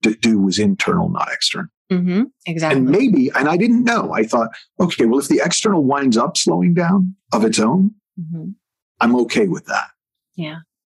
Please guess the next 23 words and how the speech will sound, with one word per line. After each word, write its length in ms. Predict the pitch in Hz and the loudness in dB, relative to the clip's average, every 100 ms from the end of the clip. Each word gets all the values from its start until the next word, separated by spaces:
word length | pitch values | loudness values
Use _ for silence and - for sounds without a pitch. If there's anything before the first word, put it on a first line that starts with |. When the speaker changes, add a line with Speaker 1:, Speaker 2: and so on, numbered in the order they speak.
| _ - | _ -4
Speaker 1:
But 120 | 120 | -2
I 120 | 113 | -2
couldn't 500 | - - 190 180 139 | -4 0 0 0 -4
bring 240 | - 143 143 | -2 0 2
myself 560 | 127 - - 104 98 | 0 0 0 -2 -2
to 160 | - - | -2 -2
stop 640 | - - - - - - _ - | 0 -2 -2 -2 -2 -4 _ -2
doing 240 | 151 - | 2 2
all 160 | 95 - | 2 0
the 80 | 101 | -2
cool 240 | - 107 | 0 0
stuff 420 | - - 160 - | 0 -2 -2 -2
that 120 | - 98 | -4 -2
I 80 | |
was 140 | 90 - | -2 -2
doing, 320 | 175 170 - _ _ _ 180 | -4 -4 -8 _ _ _ -4
Speaker 2:
Mm. 560 | 170 170 165 160 160 | -2 -4 -8 -10 -10
Speaker 1:
even 360 | 165 175 180 151 | -4 0 0 0
though 280 | 143 220 135 | 0 0 0
it 120 | - | 0
was 120 | 135 | -4
killing 320 | - 208 220 | -2 -2 -2
me. 60 | - | -6